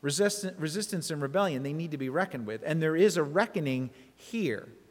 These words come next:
that's happening. For the enemies of God, certainly, we'd expect that. We'd definitely hope for that. Yes, let, let the reckoning happen to those who oppose God.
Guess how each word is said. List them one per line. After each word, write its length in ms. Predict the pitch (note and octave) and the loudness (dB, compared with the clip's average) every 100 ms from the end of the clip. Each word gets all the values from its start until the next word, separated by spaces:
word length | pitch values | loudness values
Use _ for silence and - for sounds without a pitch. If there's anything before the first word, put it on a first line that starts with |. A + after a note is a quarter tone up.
| - _ _ | -20 _ _
that's 160 | D3+ C#3+ | -4 2
happening. 460 | F#3 F#3 D3 B2 | 4 4 0 -6
For 140 | B2 D3 | -2 2
the 120 | E3 | 4
enemies 320 | G#3+ F3+ D3 | 6 4 2
of 80 | D3 | 2
God, 320 | G3 E3 D#3 | 4 4 2
certainly, 460 | - A3 G#3+ C3+ F3 | 2 2 2 -4 -2
we'd 180 | E3 | -2
expect 480 | D3 - - C3+ - | -2 -4 2 2 2
that. 260 | B2+ C#3 G3+ | 2 2 2
We'd 200 | D3 C#3+ - - | -4 -6 -12 0
definitely 400 | D#3 D3+ D#3 D#3 | 4 4 2 -2
hope 320 | C#3 D#3 E3 | 4 4 4
for 120 | D3 A#2+ | 2 2
that. 280 | A#2+ F#3+ F#3+ | 2 2 2
Yes, 300 | F#3+ A3+ C#3 | 0 0 0
let, 200 | F3 - - - | -2 -4 -12 -2
let 160 | E3 | 2
the 80 | E3+ | 2
reckoning 480 | D#3+ F3+ F#3 E3 D3+ | 6 6 6 0 0
happen 500 | E3+ F#3+ F3+ D3+ C#3+ | 2 0 0 -4 -2
to 100 | D3 | 2
those 280 | C#3+ E3 D#3+ | 4 4 2
who 140 | D3 | -2
oppose 360 | C3+ D#3 C3+ C3 | 0 2 2 2
God. 420 | D#3 F3+ A#2+ | 0 0 -2